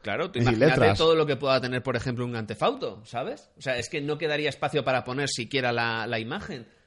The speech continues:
Speaker 1: de, del juego. Pues así es como funciona el sistema estadounidense y este es el que quieren que se imponga siempre desde el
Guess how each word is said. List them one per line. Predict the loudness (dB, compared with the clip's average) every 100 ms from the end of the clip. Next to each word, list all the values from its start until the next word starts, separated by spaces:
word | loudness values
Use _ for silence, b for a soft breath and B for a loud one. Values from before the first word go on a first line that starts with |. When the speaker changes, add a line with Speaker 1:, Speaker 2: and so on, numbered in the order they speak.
| b
Speaker 1:
de, | -10 -6 -4 -6 -8 -8
del | -6
juego. | -6 -4 -4 -4 b b b b
Pues | -2 2
así | 4 2
es | 2
como | 0 -2
funciona | -2 0 0 0 0
el | -2
sistema | -2 -2 -2 0
estadounidense | -2 -2 -2 -2 -2 -2 -4 -8 _ b b b b _
y | -2 -2
este | -2 -2
es |
el | -2
que | -2
quieren | -2 -2 -2
que |
se | -2 -2
imponga | -2 0 0 -2 _
siempre | -4 2 4 4 0 -2
desde | 0 2 2 2
el | 2 0 -2 -4 -10